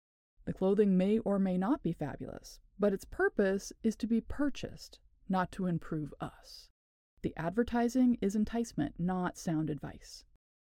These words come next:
Our looks are secondary and only as important as they cause us to return for more purchases.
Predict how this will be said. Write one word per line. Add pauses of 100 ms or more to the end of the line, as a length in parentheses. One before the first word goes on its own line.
(240)
Our
looks
are
secondary
and
only
as
important
as
they
cause
us
to
return (180)
for
more
purchases.